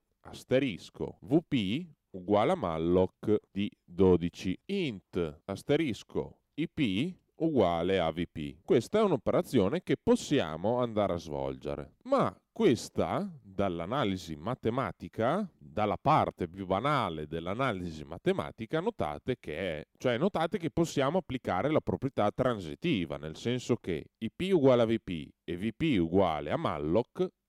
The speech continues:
allora I P è uguale a malloc. E quindi possiamo scrivere direttamente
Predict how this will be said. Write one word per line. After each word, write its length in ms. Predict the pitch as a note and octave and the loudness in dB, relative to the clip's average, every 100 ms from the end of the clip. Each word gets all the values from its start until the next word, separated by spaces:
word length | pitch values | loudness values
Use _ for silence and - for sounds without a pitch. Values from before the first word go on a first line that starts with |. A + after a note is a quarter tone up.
| - | -2
allora 420 | A#2 F#2 D#2+ E2+ | 2 4 4 2
I 160 | E3 - | -2 -4
P 360 | A2 E2 F#2+ E3 _ _ _ _ | -4 -4 -4 -8 _ _ _ _
è 80 | - | -6
uguale 360 | F2 D#2 C#2 E2+ | -4 -2 -2 -4
a 40 | |
malloc. 640 | F#3+ A#2 D2+ C2+ - _ - _ | -2 -2 -2 -6 -8 _ -20 _
E 120 | - B2 | -8 -4
quindi 420 | G#2 D#2+ E2 D#3 | -4 -4 -4 -2
possiamo 460 | F#3+ E3+ G#2 E2 | -2 -2 -4 -4
scrivere 560 | F2+ - C3+ E2+ D2+ C#2 | -6 -2 -2 -2 -6 -8
direttamente 1080 | C#2 F2+ F#2 - G3 B2 C#2+ C2+ - B2 D3 | -4 -4 -4 -2 -2 -2 -10 -10 -4 -4 -4